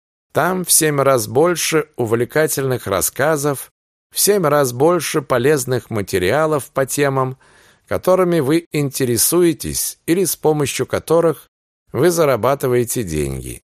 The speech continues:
Именно эти тексты так необходимы сегодня всем нам – и мы с ними будем работать в ближайшем будущем еще больше.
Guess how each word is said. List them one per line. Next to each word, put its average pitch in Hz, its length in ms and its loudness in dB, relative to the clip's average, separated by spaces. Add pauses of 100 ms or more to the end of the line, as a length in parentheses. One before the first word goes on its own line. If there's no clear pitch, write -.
(500)
Именно 156 500 0 (100)
эти 156 340 -2
тексты 85 840 -2
так 143 300 -4
необходимы 131 720 -2
сегодня 143 680 -2
всем 143 460 -2
нам – 143 360 -4 (760)
и 90 120 -4
мы 165 160 2
с - 120 -2
ними 175 240 0
будем 151 380 0
работать 139 640 0 (120)
в 110 80 -8
ближайшем 135 840 0
будущем 147 680 -2
еще 123 400 -4
больше. 135 600 -2